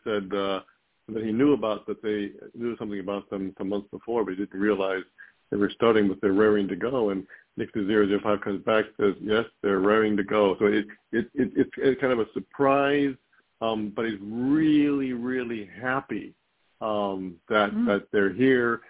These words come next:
Speaker 1: and they're raring to go. And really, uh, I think, I think that's what I would say about that. He was very, very pleased. Um,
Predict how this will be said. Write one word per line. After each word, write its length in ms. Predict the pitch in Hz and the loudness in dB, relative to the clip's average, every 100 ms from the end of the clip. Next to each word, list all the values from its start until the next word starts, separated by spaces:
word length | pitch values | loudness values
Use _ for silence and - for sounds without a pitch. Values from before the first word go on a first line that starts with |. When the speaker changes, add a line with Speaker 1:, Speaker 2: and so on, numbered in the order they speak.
| _ | _
Speaker 1:
and 140 | 107 101 | -6 -4
they're 80 | 98 | -2
raring 320 | 98 95 90 | -2 -2 -6
to 60 | |
go. 280 | 82 95 90 | -6 -4 -4
And 240 | 98 95 98 | -4 -2 2
really, 260 | 101 95 - - _ - | 2 2 -4 -16 _ -8
uh, 240 | 101 104 110 - | -6 -4 -4 0
I 60 | 113 | 2
think, 140 | 113 | 4
I 80 | 107 | 4
think 160 | 104 101 | 2 2
that's 180 | 101 | 0
what 80 | 104 | 0
I 60 | 92 | 0
would 180 | 90 - | -2 -2
say 160 | 98 | -2
about 260 | 90 87 85 | -2 -4 -4
that. 120 | 92 | -2
He 80 | 104 | 0
was 140 | 95 92 _ | 0 -2 _
very, 340 | 127 123 107 | 4 4 2
very 240 | 101 98 95 | -4 -6 -8
pleased. 460 | - 101 98 95 - _ _ - | -10 -8 -8 -8 -12 _ _ -12
Um, 400 | 107 101 98 | -6 -4 -4